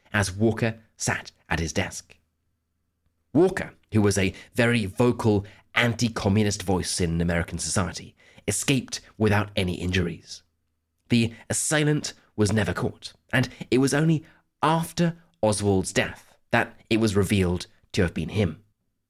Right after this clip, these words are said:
When he returned to New Orleans,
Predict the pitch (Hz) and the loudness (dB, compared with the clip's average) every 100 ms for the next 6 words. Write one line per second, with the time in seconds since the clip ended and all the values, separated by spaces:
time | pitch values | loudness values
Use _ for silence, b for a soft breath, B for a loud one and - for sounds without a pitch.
0 | _ _ _ _ _ _ 127 143 131 127 | _ _ _ _ _ _ 0 2 2 0
1 | - 165 170 170 165 b b 110 101 87 | 0 2 2 0 -2 b b 0 2 2
2 | 92 82 76 - | 0 -4 -12 -14